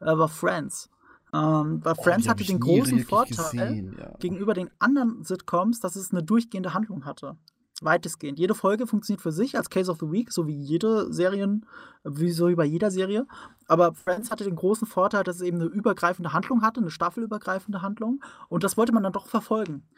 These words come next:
Speaker 1: Natürlich ist das im Nachhinein alles ein bisschen soapig, aber zusammen mit der perfekten Besetzung und so war das die erste Sitcom, die ich wirklich lieben gelernt habe, wo ich wirklich auf das Ende hingefiebert habe.
Speaker 2: Waren bei
Speaker 1: Und ich
Speaker 2: Friends
Speaker 1: glaub, das auch
Speaker 2: eingespielte Lacher nebenbei?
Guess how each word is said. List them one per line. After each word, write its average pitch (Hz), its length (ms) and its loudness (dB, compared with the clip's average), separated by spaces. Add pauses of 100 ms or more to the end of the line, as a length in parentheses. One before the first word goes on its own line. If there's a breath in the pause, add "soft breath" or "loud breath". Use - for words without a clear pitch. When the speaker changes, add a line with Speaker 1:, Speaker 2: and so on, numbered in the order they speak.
(140 loud breath)
Speaker 1:
Natürlich 262 320 4
ist 208 100 -10
das 196 120 -6
im 190 60 -2
Nachhinein 208 360 0
alles 190 240 -4
ein 196 40 -4
bisschen 170 220 -6
soapig, 220 500 -4 (360 loud breath)
aber 180 300 2
zusammen 185 340 0
mit 240 100 2
der 196 80 -2
perfekten 175 460 -6
Besetzung 165 420 -4
und 160 120 -4
so 175 140 -2
war 180 80 0
das 165 140 -6
die - 180 -12
erste 214 360 -2
Sitcom, 196 420 -4
die 175 80 -2
ich - 140 -6
wirklich 220 320 -2
lieben 180 400 2
gelernt 139 400 -8
habe, 143 300 -4
wo 151 60 -2
ich 160 140 -4
wirklich 190 300 -4 (340 loud breath)
auf 156 120 0
das 165 120 -2
Ende 208 300 2
hingefiebert 165 800 2
habe. 151 340 -12 (380 soft breath)
Speaker 2:
Waren 104 160 2
bei - 120 4
Speaker 1:
Und 160 120 -2
ich 165 60 -6
Speaker 2:
Friends 107 200 4
Speaker 1:
glaub, - 100 2
das 107 120 0
auch 190 60 4
Speaker 2:
eingespielte 98 200 -2
Lacher 143 500 -2
nebenbei? 127 400 -6